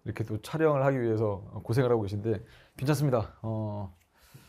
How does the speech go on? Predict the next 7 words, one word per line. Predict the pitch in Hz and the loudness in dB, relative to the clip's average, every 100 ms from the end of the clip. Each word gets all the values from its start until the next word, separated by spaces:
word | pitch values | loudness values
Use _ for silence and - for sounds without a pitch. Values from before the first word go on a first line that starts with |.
| - - | -18 2
여러분들이 | 139 165 165 156 165 127 113 | 4 6 6 10 8 8 2
또 | 123 | -2
이 | 127 | 2
영상을 | 120 127 147 123 | 2 4 2 2
보고 | 120 110 127 117 98 87 _ _ | 0 0 2 2 -2 -10 _ _
캐스트를 | - 151 - 135 | -8 -6 0 0
보고 | 110 107 95 120 | 0 -2 -8 -14